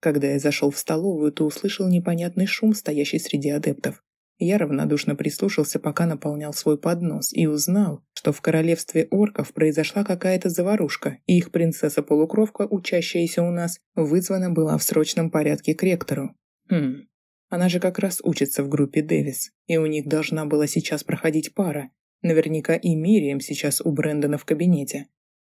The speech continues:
Не донеся свой поднос до стола, я выкинул его на первую попавшуюся горизонтальную поверхность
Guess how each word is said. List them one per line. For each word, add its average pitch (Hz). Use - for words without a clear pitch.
Не 202
донеся 190
свой 147
поднос 147
до 147
стола, 160
я 185
выкинул 147
его 147
на 151
первую 143
попавшуюся 147
горизонтальную 147
поверхность 208